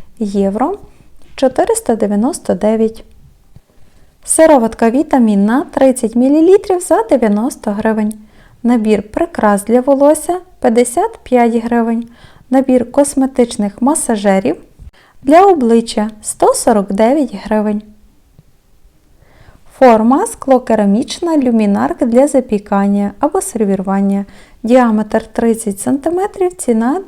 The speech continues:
двісті дев'яносто дев'ять гривень. Каструля з кришкою. Із жароміцного скла. Об'єм три з половиною літри,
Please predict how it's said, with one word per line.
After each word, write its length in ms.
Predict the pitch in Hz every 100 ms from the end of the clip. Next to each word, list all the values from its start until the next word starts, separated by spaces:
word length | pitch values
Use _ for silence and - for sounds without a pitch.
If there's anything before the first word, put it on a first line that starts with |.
| -
двісті 340 | 220 233 370 349
дев'яносто 580 | 247 214 202 202 -
дев'ять 440 | 196 202 254 262 208
гривень. 440 | 208 208 208 202 202 - - - - -
Каструля 680 | 320 311 - 226 220 269 381 -
з 100 | -
кришкою. 760 | - 285 277 269 - 254 254 254 254 - - -
Із 120 | 262 254
жароміцного 920 | 277 392 415 254 233 - 254 311 254
скла. 480 | - - 214 214 220 -
Об'єм 520 | 311 302 233 220 208
три 280 | 202 247 247
з 80 | -
половиною 580 | - 202 202 202 214 226
літри, 440 | 330 392 359